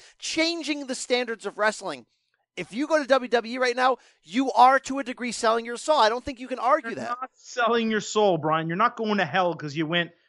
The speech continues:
Speaker 2: ahead and signed with W W E. And for anyone that's thinking the Young Bucks and Cody turned down huge money from W W E and are not gonna have the potential to make huge money from A E W or maybe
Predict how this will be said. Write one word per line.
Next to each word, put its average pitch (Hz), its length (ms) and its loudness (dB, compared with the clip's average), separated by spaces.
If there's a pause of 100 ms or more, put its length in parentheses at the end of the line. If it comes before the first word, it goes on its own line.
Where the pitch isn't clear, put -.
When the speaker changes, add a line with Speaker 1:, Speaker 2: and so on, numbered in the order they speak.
Speaker 2:
ahead 180 280 0
and 165 100 -6
signed 175 300 0
with 151 120 -8
W 147 320 -4
W 131 340 -6
E. 110 160 -14
And 190 180 0
for 220 220 -2
anyone 277 420 0
that's 233 220 -2
thinking 143 420 -6 (280)
the 170 100 0
Young 220 280 4
Bucks 190 320 0
and 151 120 -8
Cody 143 460 -4 (340)
turned 240 340 2
down 190 440 0 (760)
huge 196 380 -4
money 202 220 2
from 214 160 -4
W 196 280 0
W 214 380 -2
E 120 240 -8 (240)
and 196 120 2
are 190 100 4
not 196 360 0
gonna 233 220 -4
have 202 200 -4
the 196 100 -10
potential 202 540 -8
to 180 100 -6
make 170 200 -8
huge 202 360 -6
money 208 240 -2
from 196 180 -6
A 214 40 -2
E 208 140 -6
W 165 320 0 (260)
or 220 120 6
maybe 240 540 0